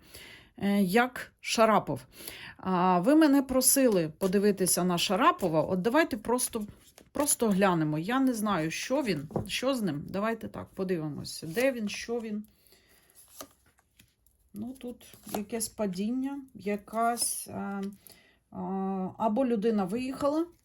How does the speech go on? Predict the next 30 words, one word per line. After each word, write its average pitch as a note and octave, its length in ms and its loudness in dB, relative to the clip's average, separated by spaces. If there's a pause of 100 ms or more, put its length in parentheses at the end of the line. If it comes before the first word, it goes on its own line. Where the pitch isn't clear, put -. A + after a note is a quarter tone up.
(1500)
скоріше A#3+ 540 -8
за F#3 120 -2
все, G#3+ 240 -6
людина G3+ 360 -2
ви-, D#3+ 340 -6
її G3 460 -4
зняли, A3+ 500 -2
і - 160 -8
вона G#3+ 240 -2
виїхала, D3+ 540 -2
скоріше G3+ 500 -4
за C#3+ 100 -12
все. - 260 -10 (400)
Але B3+ 480 4
давайте, A#3 480 -4
м, G#3 680 -8
бо G#3 100 -4
тут C4+ 260 -6
не B3+ 80 0
показує G#3+ 540 -2
ні F#3+ 120 0
блокаду, G3+ 640 -2
ні F3+ 160 0
арешт, G#3 680 -4 (280)
хоча G3+ 400 -4
ця G#3 180 -4
карта G3+ 380 -2
теж G3 280 -2
може, E3+ 360 -2
е, D#3 400 -8